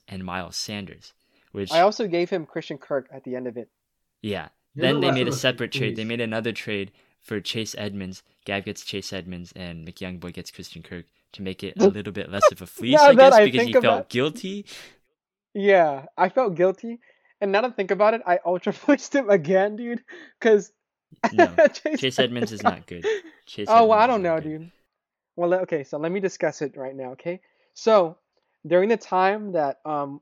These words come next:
Speaker 2: after, after I traded with G, or Jamar, um, I was getting mad offers from everybody for package deals and stuff like that.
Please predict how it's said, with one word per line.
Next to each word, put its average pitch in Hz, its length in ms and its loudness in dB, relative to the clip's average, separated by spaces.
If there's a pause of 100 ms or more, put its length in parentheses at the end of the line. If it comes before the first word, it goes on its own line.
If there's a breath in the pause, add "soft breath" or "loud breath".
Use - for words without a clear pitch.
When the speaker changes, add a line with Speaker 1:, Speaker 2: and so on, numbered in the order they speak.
(120)
Speaker 2:
after, 175 600 -2
after 151 300 -2
I 160 60 2
traded 156 340 -8
with 151 140 -8 (480)
G, 156 320 -8 (300)
or 147 160 -8 (100)
Jamar, 147 440 -4 (500)
um, 156 180 -8
I 139 100 -6
was 160 120 -4
getting 165 260 0
mad 156 200 0
offers 151 580 0 (160)
from 143 260 -10
everybody 139 600 -6 (120)
for 139 200 -8
package 156 460 -4
deals 156 320 -6
and 151 80 -16
stuff 151 160 -12
like 156 120 -14
that. 156 160 -2